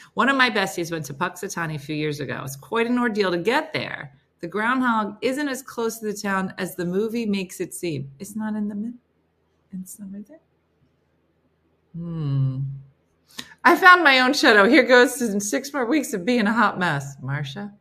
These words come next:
I hear you. Basically tinfoil hats. And, and there's a live stream at Stonehenge that you can watch. I just found this out this year. Um, there's a live stream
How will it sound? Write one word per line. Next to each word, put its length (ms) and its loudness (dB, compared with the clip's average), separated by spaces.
I 40 -14
hear 160 -8
you. 160 -16
Basically 520 0
tinfoil 500 -4
hats. 360 -12
And, 580 6
and 200 4
there's 200 4
a 60 4
live 440 2
stream 880 -6
at 260 4
Stonehenge 840 -6
that 140 -10
you 120 -6
can 260 -8
watch. 560 -4
I 40 -10
just 220 -12
found 180 -8
this 140 -14
out 120 -10
this 180 -20
year. 180 -10
Um, 380 0
there's 180 0
a 60 -2
live 340 0
stream 540 -4